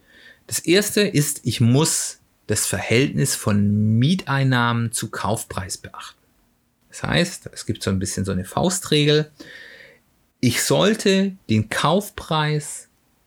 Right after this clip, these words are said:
einer Immobilie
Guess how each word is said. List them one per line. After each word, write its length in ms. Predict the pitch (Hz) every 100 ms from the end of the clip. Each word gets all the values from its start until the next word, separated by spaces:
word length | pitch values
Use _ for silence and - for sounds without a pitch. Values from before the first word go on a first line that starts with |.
| _ _ _ _ _ _ _ _ _ _ -
einer 240 | 113 113
Immobilie 1040 | 82 110 101 120 165 180 170 160 160 160